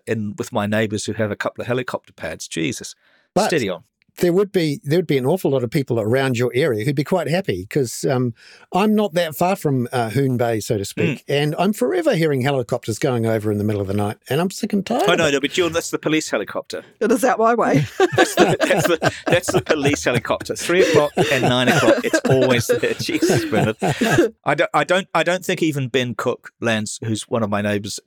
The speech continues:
Speaker 1: fur-, a bit further along the beach, lands his heli, 'cause rather stylish black Aerospatiale helicopter. I
Speaker 2: Ah.
Speaker 1: don't think he,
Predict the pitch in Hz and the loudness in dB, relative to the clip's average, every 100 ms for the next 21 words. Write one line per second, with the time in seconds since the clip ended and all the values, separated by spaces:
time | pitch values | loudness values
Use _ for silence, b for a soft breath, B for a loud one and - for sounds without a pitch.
0 | 110 - 117 107 120 - 107 104 101 101 | -10 -2 -2 -2 -6 -2 -2 0 -2 -2
1 | 95 107 - - 113 104 104 110 - 104 | -2 -2 -2 -6 -2 -2 -2 -4 -4 -6
2 | 95 - 101 - - B B - 113 110 | -6 -4 -6 -8 -20 B B -2 0 0
3 | - - 104 101 - - 107 - - 107 | -2 -4 -2 -2 -8 -4 -4 -4 -4 -4
4 | 104 - 104 117 101 101 98 101 95 - | -4 -6 -6 -4 -4 -4 -4 -6 -6 -8
5 | - 101 95 123 85 139 120 117 | -4 -2 0 -2 -2 -4 -2 -4